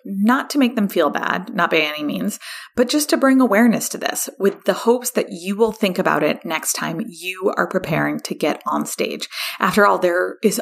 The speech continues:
always room for improvement, and talking about how to do better next time is an important part of growing as an entrepreneur. The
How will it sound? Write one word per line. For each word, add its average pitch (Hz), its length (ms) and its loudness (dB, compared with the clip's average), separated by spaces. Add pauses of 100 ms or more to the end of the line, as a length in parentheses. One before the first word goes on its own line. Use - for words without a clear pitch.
(100)
always 185 640 0
room 175 240 -8
for - 160 -8
improvement, 165 720 -2 (400)
and 196 120 4
talking 196 320 0
about 196 200 4
how 185 140 -2
to 180 80 4
do 185 200 0
better 175 260 2
next 160 260 -4
time 160 320 -2
is 175 120 -6
an 165 80 -4
important 190 680 0
part 160 300 0
of 156 140 -4
growing 156 460 0
as 160 160 -8
an 160 80 0
entrepreneur. - 800 -6 (1000)
The 233 180 2